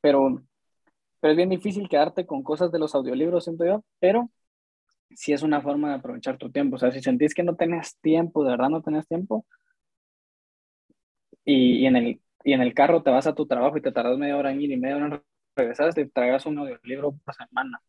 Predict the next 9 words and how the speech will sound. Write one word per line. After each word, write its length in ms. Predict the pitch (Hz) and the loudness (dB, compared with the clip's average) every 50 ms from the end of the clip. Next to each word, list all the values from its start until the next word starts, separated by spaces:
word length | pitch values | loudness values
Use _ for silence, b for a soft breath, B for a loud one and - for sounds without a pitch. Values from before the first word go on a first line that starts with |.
| _ _ _ - | _ _ _ -2
Entonces, 480 | 123 123 127 131 139 135 131 131 - - | 0 0 2 2 2 2 2 0 -2 -6
escuchándolo 420 | - 139 - - - - 127 135 135 | -6 -6 -6 -4 -2 0 0 2 2
en 60 | 120 | 0
el 80 | 113 113 - - _ _ - | -2 -2 -4 -6 _ _ -2
tráfico. 360 | 120 113 - 120 101 - - | -2 -2 -2 -4 -6 -6 -8
Entonces, 480 | 120 120 - 120 120 - 143 143 - _ B B B B B B B B B - | -8 -6 -6 -6 -6 -4 -6 -8 -8 _ B B B B B B B B B 0
creo 160 | - 165 180 | 4 4 6
que 100 | 180 185 | 6 6
es 280 | 185 185 - - - | 4 4 2 -10 -20